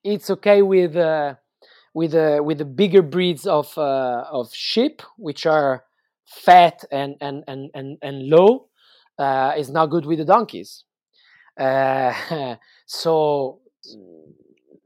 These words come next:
is, is, is good with the, those sheep like Suffolk, like Texel, like Blue Fla-, uh, Blueface, uh, Licer, uh,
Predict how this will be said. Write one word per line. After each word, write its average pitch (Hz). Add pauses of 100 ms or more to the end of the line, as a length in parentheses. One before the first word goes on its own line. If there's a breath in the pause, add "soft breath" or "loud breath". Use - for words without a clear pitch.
(140)
is, 170
is, 170 (320)
is 143
good 208 (1500)
with 151
the, 143
those 170
sheep 190
like 143
Suffolk, 180
like 139
Texel, 170
like 127
Blue 151
Fla-, 147
uh, 143
Blueface, 160 (440 soft breath)
uh, 127
Licer, 160 (280 soft breath)
uh, 143